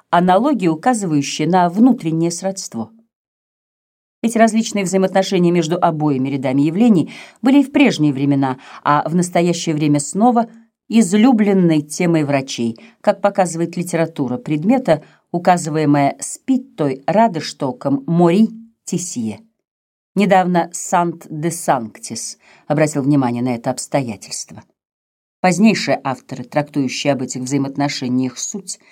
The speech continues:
Ферре, Иделер, Лагос, Пишон, Режи, Веспа, Гислер, Кацадовский, Пашантони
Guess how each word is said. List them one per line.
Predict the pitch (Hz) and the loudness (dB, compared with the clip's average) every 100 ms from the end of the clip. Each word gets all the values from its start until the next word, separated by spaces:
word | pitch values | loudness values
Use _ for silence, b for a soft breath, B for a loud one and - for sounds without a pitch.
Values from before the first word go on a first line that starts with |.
| b b | b b
Ферре, | _ - 147 156 208 - _ _ _ _ - | _ 0 2 4 0 -2 _ _ _ _ -4
Иделер, | 185 147 147 151 202 - - _ _ _ - | -2 2 2 2 -2 -4 -16 _ _ _ -4
Лагос, | 147 170 190 143 - - - - | 0 0 -2 -8 -10 -12 -16 -6
Пишон, | 160 - - 196 196 196 | -6 -4 0 0 -2 -6
Режи, | - 151 147 131 185 208 _ _ _ - | -4 -2 -2 -2 -6 -6 _ _ _ -8
Веспа, | 135 139 - - 185 180 _ _ _ _ _ | -4 -4 -4 -2 -2 -4 _ _ _ _ _
Гислер, | 143 165 - 165 196 214 - _ _ _ _ _ _ _ _ | -8 -8 -6 0 2 0 -8 _ _ _ _ _ _ _ _
Кацадовский, | - 233 208 160 143 120 - - 240 240 _ _ _ _ _ _ _ _ _ | -2 0 2 0 -2 -8 -10 -6 -6 -6 _ _ _ _ _ _ _ _ _
Пашантони | 202 202 - 180 175 175 151 127 113 | -2 0 -2 -2 -2 -2 -2 0 -2